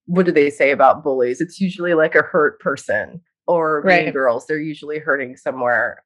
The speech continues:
Speaker 1: and addressing that. But then also, yeah, we get into, "Why is the scene working? Why isn't it working?" <laughs> kind of
Speaker 2: Right,
Speaker 1: thing.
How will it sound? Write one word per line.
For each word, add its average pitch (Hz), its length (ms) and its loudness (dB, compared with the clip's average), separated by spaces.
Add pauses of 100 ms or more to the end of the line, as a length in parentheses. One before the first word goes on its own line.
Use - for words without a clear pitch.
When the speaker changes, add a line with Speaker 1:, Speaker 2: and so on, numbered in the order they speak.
Speaker 1:
and 143 440 -4
addressing 151 500 0
that. 139 340 -4
But 208 80 -4
then 262 160 -2
also, 285 580 -6
yeah, 143 300 0
we 165 180 -10
get 170 220 -4
into, 185 580 -6 (540)
"Why 165 240 6
is 170 200 2
the 165 60 -12
scene 160 320 -6
working? 147 380 0
Why 131 140 4
isn't 120 280 -4
it 110 100 -12
working?" 151 760 -2
<laughs> - 20 -20
kind 135 220 -2
of 143 40 -6
Speaker 2:
Right, 180 220 4
Speaker 1:
thing. 113 200 -8